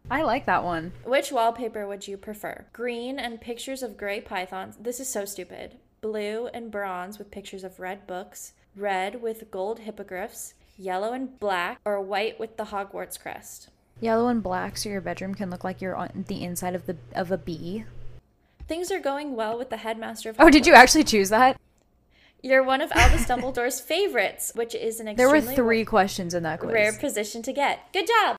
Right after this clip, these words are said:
Speaker 1: Cool.
Speaker 2: I'm gonna go back and change it to mine. Okay. Gryffindor.
Speaker 1: I would say that you're friendly.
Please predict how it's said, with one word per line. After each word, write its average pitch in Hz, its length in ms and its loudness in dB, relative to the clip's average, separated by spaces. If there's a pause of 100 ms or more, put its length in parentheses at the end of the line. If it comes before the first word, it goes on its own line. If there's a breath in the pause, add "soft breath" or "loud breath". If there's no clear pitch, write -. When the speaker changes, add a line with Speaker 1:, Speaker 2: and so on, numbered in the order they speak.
Speaker 1:
Cool. 277 600 6
Speaker 2:
I'm 220 100 -10
gonna 240 180 -6
go 240 120 -2
back 226 200 -4
and 226 100 -10
change 196 240 -10
it 190 120 -14
to 190 100 -16
mine. 190 380 -16 (100)
Okay. - 160 -14 (200)
Gryffindor. 262 1120 -8 (880)
Speaker 1:
I 208 120 4
would 240 140 4
say 240 160 4
that 240 100 4
you're 262 80 0
friendly. 180 500 -4